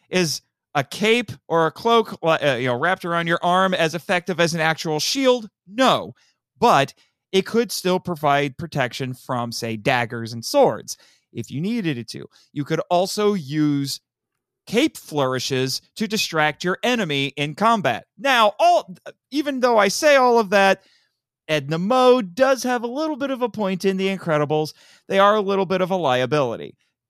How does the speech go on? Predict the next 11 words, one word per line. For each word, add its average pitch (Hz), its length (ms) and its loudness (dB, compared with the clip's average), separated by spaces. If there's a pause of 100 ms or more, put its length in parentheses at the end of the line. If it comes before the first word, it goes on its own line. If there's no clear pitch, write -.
'cause 113 340 -8 (120)
people 123 220 -6
can 131 120 -12
still 165 180 -6
grab 196 380 2
on 180 200 2
them 170 160 0
and 156 120 -2
jerk 127 280 -6
you 143 100 -2
around. 151 320 -2